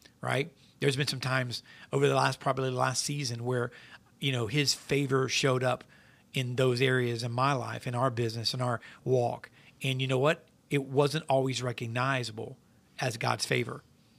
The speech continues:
but it was. And, uh, so it's easy to forget favor in a world that's striving for success.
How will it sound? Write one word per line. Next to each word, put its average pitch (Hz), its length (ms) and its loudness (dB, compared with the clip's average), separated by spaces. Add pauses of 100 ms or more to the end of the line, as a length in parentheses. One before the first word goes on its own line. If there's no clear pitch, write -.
(420)
but 135 120 2
it 113 100 -4
was. - 500 -2 (1000)
And, 120 320 -4
uh, 120 200 0
so 127 260 2
it's 135 180 -2
easy 190 260 2
to 160 100 2
forget 127 560 -4
favor 117 480 -4 (720)
in 135 100 0
a 127 60 0
world 123 640 2 (480)
that's - 140 0
striving 127 1000 2
for 120 180 -6
success. - 640 -4